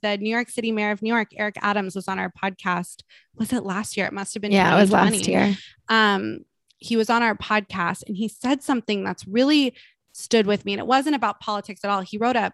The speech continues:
Speaker 1: plant-based cookbook, actually. And that's why he came on our podcast. Um, but he said something, because at the time he was the Brooklyn Borough president. And he said something that has really stuck with me, where he said, "We have to meet people where they're at,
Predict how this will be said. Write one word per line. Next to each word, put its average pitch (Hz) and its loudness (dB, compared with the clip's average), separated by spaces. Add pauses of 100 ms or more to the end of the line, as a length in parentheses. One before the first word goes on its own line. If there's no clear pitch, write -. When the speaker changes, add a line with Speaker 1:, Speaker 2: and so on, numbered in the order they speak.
(140)
Speaker 1:
plant-based 226 -6
cookbook, - -6 (120)
actually. - -12
And 202 -2
that's 214 -2
why 202 2
he 190 -8
came 190 -2 (160)
on 185 -4
our 180 -2
podcast. 208 -4 (380)
Um, 196 0 (460)
but 240 0
he 233 -6
said 302 -2
something, 214 -2
because 190 -4
at 214 -6
the 214 -4
time 233 -2
he 247 0
was 220 -2
the 202 -6
Brooklyn 233 0
Borough 190 2
president. - -6 (520)
And 214 0
he 247 -2
said 247 0
something 202 -2
that 185 -6
has 190 -4
really 233 2
stuck 196 -4
with 190 -4
me, 190 -4
where 185 -2
he 185 -4
said, 185 0
"We 214 -2
have 226 -2
to 269 -2
meet 214 -4
people 185 -6
where 170 -2
they're 160 -6
at, - -12